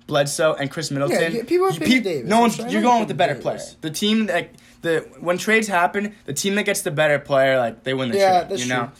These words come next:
Speaker 2: That's true.
Speaker 1: And, um,
Speaker 2: No
Speaker 1: so,
Speaker 2: doubt.
Speaker 1: but this, this is the, I think this is one of the best arguments of, for Giannis. So he's been averaging about, like, thirty minutes, uh, during this season, right? And his, and his numbers are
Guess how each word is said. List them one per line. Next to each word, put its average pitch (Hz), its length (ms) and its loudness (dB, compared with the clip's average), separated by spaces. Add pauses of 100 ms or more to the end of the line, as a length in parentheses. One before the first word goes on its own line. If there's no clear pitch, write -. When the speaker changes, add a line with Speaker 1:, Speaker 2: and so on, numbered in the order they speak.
Speaker 2:
That's - 120 -8
true. 135 280 -12
Speaker 1:
And, 143 260 0
um, 120 460 -4 (500)
Speaker 2:
No 156 80 -12
Speaker 1:
so, 208 220 2
Speaker 2:
doubt. - 100 -12 (100)
Speaker 1:
but 214 120 -2
this, 269 220 0
this 254 220 2
is 240 80 -4
the, 202 240 0
I 185 60 2
think 247 140 -2
this 170 160 0
is 147 80 -8
one 165 100 -6
of 151 80 -6
the 131 60 -2
best 143 320 -2 (100)
arguments 123 460 -4
of, 120 260 -4
for 135 160 -4
Giannis. 123 600 -4 (340)
So 208 300 0 (200)
he's 254 200 2
been 269 120 2
averaging 202 340 2
about, 175 120 4
like, 139 200 0
thirty 180 260 0
minutes, 165 680 -8
uh, 123 320 4
during 151 240 -4
this 143 140 -4
season, 151 400 -4
right? 151 180 0
And 147 100 -2
his, 147 160 -4
and 147 120 -4
his 143 140 -4
numbers 190 500 0 (400)
are 131 680 2